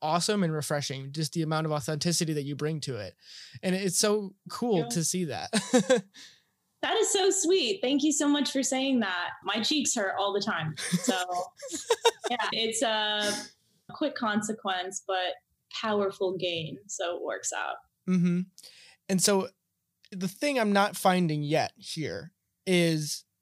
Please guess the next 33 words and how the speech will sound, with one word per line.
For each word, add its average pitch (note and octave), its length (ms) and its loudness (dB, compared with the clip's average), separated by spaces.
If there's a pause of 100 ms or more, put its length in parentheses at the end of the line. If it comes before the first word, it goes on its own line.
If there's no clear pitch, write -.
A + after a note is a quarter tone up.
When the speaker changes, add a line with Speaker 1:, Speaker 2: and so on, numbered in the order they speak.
(300)
Speaker 1:
the D#3 160 -2
through B3 440 -2
line F3+ 380 2
of C#3 180 -4
how D3+ 160 0
you A#3+ 600 -2 (760)
found F#3+ 580 2
film. C3+ 540 0 (840)
Speaker 2:
Oh, G#3+ 360 0
boy. F#3 340 -4
Speaker 1:
Or, A3 220 4
or A#3+ 40 8
maybe B3+ 240 6
more A3 200 4
broadly, G3 340 6
storytelling. D3+ 840 0
Why F3 220 6
was A3+ 220 4
it, G#3 200 -2 (300)
what F#3+ 220 4
was A3 180 2
it G#3+ 100 2
about E3 320 2
storytelling E3 840 0
that C#3 300 -2 (760)
got E3 240 4
you F3 380 0
so G3 320 4
interested F3 480 2
that D3+ 80 0
you're D3+ 220 -2
willing E3+ 340 2
to D3+ 480 -2